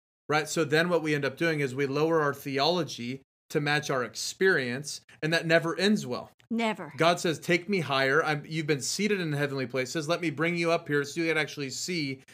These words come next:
Speaker 1: my vantage point from this circumstance. I wanna walk you through it,"
Speaker 2: That's right.
Speaker 1: right? And I want to embolden you
Speaker 2: Mm-hmm.
Speaker 1: and encourage you to move, because as soon as you move, that Sea of Galilee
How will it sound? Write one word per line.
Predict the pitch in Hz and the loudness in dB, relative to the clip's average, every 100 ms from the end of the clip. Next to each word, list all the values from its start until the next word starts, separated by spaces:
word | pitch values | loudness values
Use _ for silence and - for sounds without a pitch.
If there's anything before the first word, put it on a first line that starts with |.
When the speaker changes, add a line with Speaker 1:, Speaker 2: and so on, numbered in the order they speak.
| - - | -20 -20
Speaker 1:
my | 123 151 156 180 | -8 0 4 6
vantage | 175 160 143 127 - | 4 2 2 -2 -6
point | 143 127 | -6 -4
from | - 147 | -4 -2
this | 139 - | -2 -4
circumstance. | 131 135 120 - 135 151 | -6 -6 -8 -4 -4 -4
I | 151 | -2
wanna | 151 156 | 0 2
walk | 151 151 147 151 | 4 2 2 -6
you | |
through | 131 - 156 175 131 | -12 -6 0 2 2
it," | |
Speaker 2:
That's | 127 156 | 2 0
right. | 131 147 | 2 2
Speaker 1:
right? | 160 | 2
And | 151 139 - - - | -2 -4 -8 -20 0
I | 147 170 | 4 6
want | 180 175 156 | 4 -2 -2
to | 165 147 143 135 - - | 0 2 2 -2 -6 -2
embolden | 151 123 156 170 196 170 143 | -2 0 4 4 4 0 -2
you | 123 123 165 - - | -2 -2 -4 -10 -10
Speaker 2:
Mm-hmm. | 214 233 | -4 0
Speaker 1:
and | 147 | 0
encourage | 135 - 190 190 131 | -2 0 4 4 2
you | 143 139 | -4 -6
to | - 151 | -4 -2
move, | 139 160 196 139 131 139 - _ - | 0 2 2 2 -2 -6 -16 _ -2
because | 151 165 | 2 2
as | 160 156 | 2 2
soon | 202 202 | 4 4
as | 156 | 2
you | 151 | 0
move, | 147 180 208 147 135 - - - | 0 4 4 4 -2 -8 -8 0
that | 165 139 | 2 2
Sea | - 208 190 | -2 2 2
of | 131 | 2
Galilee | 120 156 202 175 147 139 135 | 2 4 6 4 2 0 -2